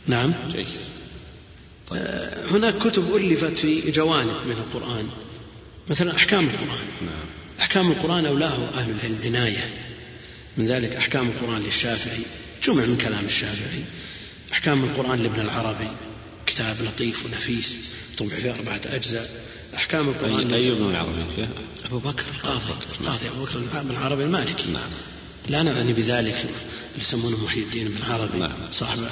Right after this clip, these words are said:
Speaker 1: الفصوص
Speaker 2: نعم، نعم.
Speaker 1: والفتوحات، له تفسير منسوب إليه وتفسير ردي على مذهبه في وحدة الوجود.
Speaker 2: جيد.
Speaker 1: ولذلك ما أشار إليه.
Speaker 2: ما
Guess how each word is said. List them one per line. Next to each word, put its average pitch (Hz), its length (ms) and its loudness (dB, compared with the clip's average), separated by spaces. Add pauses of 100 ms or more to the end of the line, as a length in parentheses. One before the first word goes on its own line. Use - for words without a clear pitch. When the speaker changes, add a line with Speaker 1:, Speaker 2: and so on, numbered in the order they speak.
Speaker 1:
الفصوص 123 580 0
Speaker 2:
نعم، 120 220 -4
نعم. 98 160 2 (300)
Speaker 1:
والفتوحات، 131 600 2
له 139 220 4
تفسير 131 500 4
منسوب 139 300 2 (100)
إليه 127 300 2 (480)
وتفسير 160 600 2
ردي 190 180 2 (220)
على 147 120 4
مذهبه 117 400 2
في 113 120 -2
وحدة 113 240 -4
الوجود. 107 320 -6
Speaker 2:
جيد. 80 140 -2 (400)
Speaker 1:
ولذلك 127 380 4
ما 165 120 4
أشار 113 200 2
إليه. 104 380 -2
Speaker 2:
ما 95 80 -2